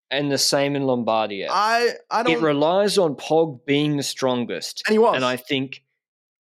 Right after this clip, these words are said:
Speaker 1: yeah, he was. Well, he wasn't in Emilia.
Speaker 2: Uh, true, but it's a different
Speaker 1: And they
Speaker 2: race.
Speaker 1: lost.
Speaker 2: I'm not on a hundred percent okay with the Lombardia example.
Speaker 1: He
Speaker 2: I
Speaker 1: would
Speaker 2: f-
Speaker 1: have won easier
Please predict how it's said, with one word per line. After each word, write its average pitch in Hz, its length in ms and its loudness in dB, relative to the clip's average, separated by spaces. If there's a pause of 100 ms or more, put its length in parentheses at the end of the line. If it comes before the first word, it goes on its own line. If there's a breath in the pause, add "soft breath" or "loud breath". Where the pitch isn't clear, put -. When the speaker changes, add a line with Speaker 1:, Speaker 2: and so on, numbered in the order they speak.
Speaker 1:
yeah, 165 220 0
he 156 160 2
was. 262 260 2
Well, 135 160 2
he 135 80 2
wasn't 139 320 2
in 127 100 0
Emilia. 131 460 -2 (680)
Speaker 2:
Uh, - 40 -8
true, 269 320 2
but 151 180 0
it's 151 120 -6
a 160 40 2
different 147 240 -2
Speaker 1:
And 139 100 2
they 131 60 4
Speaker 2:
race. 147 80 0
Speaker 1:
lost. 185 300 0
Speaker 2:
I'm 214 200 0
not 214 340 0
on 190 260 -2 (140)
a 170 60 -2
hundred 196 260 0
percent 180 300 -2
okay 165 300 2
with 151 200 0 (260)
the 160 140 -6
Lombardia 151 640 0
example. 120 560 -10 (340)
Speaker 1:
He 143 220 0
Speaker 2:
I 175 60 4
Speaker 1:
would 180 100 6
Speaker 2:
f- 165 100 4
Speaker 1:
have 139 40 -10
won 143 280 0 (220)
easier 175 680 2